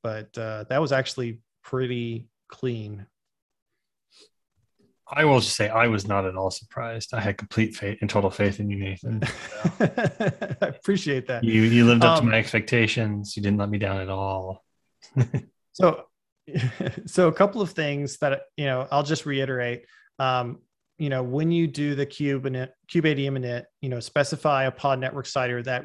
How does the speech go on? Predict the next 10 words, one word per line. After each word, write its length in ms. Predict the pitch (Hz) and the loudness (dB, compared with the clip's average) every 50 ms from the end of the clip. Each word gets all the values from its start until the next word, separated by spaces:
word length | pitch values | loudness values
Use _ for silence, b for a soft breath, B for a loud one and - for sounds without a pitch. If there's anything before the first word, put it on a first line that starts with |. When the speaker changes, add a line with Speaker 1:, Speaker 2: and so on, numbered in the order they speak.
| 143 120 | -8 -6
Speaker 1:
works 420 | 120 131 135 135 135 - - - | -2 0 0 0 0 -4 -8 -6
with 220 | - 127 127 127 - | -6 -6 -6 -6 -8
your 120 | 123 120 | -8 -8
C 220 | 113 - 131 123 120 | -8 -8 -10 -10 -10
N 80 | 113 | -10
I. 280 | 113 110 110 - - - _ _ _ | -12 -14 -14 -16 -18 -20 _ _ _
Um, 460 | - 127 123 117 117 117 113 117 113 - _ _ | -4 -2 -2 -2 -2 -4 -6 -8 -12 -16 _ _
and 180 | - 131 131 131 | -6 -4 -2 -2
it, 220 | 135 131 - _ _ _ | -2 -4 -4 _ _ _
it 280 | - 165 156 143 - | -2 -2 -2 -2 -4